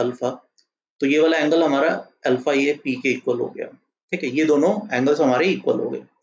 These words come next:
समझ में आ रही है बात? अब ये दोनों ट्रायंगल similar हैं तो हम एक चीज और भी बोल सकते हैं।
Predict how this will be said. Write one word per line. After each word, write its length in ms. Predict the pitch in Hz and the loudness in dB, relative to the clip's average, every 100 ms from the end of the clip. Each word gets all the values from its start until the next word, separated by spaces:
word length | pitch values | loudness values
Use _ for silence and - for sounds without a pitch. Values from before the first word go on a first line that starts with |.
| - _ _ _ | -20 _ _ _
समझ 340 | - 147 143 151 | -4 0 0 0
में 60 | |
आ 40 | 139 | 0
रही 100 | 139 | 0
है 60 | |
बात? 320 | 135 131 - _ _ - | 0 -2 -6 _ _ -4
अब 120 | 160 - | -2 0
ये 80 | 196 | 0
दोनों 220 | 196 196 | 2 2
ट्रायंगल 280 | 190 180 196 | 2 2 0
similar 500 | 190 156 139 165 180 | 0 2 2 2 2
हैं 140 | 185 | 0
तो 80 | 185 | 2
हम 280 | 175 180 139 | 0 0 -2
एक 160 | 143 - | -4 -2
चीज 220 | 160 - | -2 0
और 320 | 123 127 139 139 | 2 4 2 -2
भी 320 | - 175 190 | -2 -2 0
बोल 260 | 151 135 131 | 2 2 2
सकते 340 | 127 - 117 | -2 -2 -6
हैं। 360 | 117 120 135 | -4 -6 -6